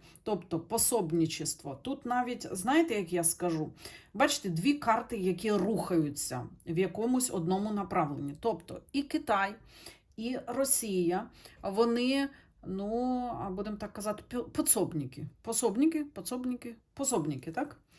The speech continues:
Що тут у нас іде? О, дивіться, Китай і Росія, це, будемо так говорити, ті, кому вигідна ця війна. Ось так. Наступне питання. Так, чи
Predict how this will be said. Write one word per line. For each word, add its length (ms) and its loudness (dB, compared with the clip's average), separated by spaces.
Що 200 -6
тут 240 -4
у 60 4
нас 280 2
іде? 300 -6
О, 340 2
дивіться, 600 -2
Китай 440 2
і 180 -2
Росія, 580 2
це, 360 4
будемо 240 -2
так 180 2
говорити, 680 -2
ті, 120 -4
кому 520 0
вигідна 540 -4
ця 180 -8
війна. 340 -6
Ось 320 2
так. 440 -4
Наступне 600 2
питання. 680 0
Так, 460 2
чи 420 0